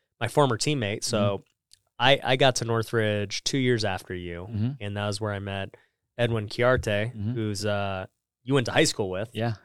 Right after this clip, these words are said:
Speaker 2: yeah.
Speaker 1: And then him and I met at Northridge, played together, and really good dude. We both got drafted. Um, he played for a long time. He's,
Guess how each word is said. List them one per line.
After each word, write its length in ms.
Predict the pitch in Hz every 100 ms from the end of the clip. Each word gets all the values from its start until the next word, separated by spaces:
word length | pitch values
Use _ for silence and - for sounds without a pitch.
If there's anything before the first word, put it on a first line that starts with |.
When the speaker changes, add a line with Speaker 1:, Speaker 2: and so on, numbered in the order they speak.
| -
Speaker 2:
yeah. 160 | 104 98 _
Speaker 1:
And 160 | 107 104
then 320 | 104 101 104 _
him 160 | - 113
and 80 | 107
I 140 | 107
met 180 | 104 104
at 80 | 101
Northridge, 480 | 101 98 107 98 -
played 220 | 107 95
together, 540 | 95 92 92 92 92
and 220 | 92 85 - _ _ _ _ -
really 180 | 117
good 180 | 101 98
dude. 200 | 82 90 90
We 80 |
both 200 | 95 101 -
got 140 | 95
drafted. 640 | - 90 87 - 90 90 95 -
Um, 460 | 92 85 78 78 87 _ _ _
he 60 | -
played 240 | - 98 -
for 120 | -
a 60 | 80
long 320 | 90 104 98
time. 360 | - - - - _ _ _
He's, 180 | 160